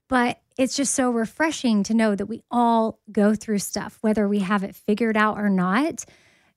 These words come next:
The self-doubt is there. But if you're aware and paying attention to your surroundings, you can see where encouragement is coming from and then decide what it is that you need to do. And now you know,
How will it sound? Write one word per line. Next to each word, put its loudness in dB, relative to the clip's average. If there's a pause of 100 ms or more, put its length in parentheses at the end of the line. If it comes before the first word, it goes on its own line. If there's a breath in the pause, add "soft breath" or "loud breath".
(140)
The 0
self-doubt -2 (180)
is 0
there. -2 (640 soft breath)
But 2 (360)
if -4
you're 2
aware 0
and -2
paying 0
attention 0
to -10
your -8
surroundings, 0 (120)
you -4
can 0
see 0
where 0
encouragement -4
is -8
coming 2
from -2
and 2
then 2
decide 0
what -2
it 0
is 0
that -12
you -12
need 0
to -2
do. -2 (200)
And 2
now 2
you 2
know, 2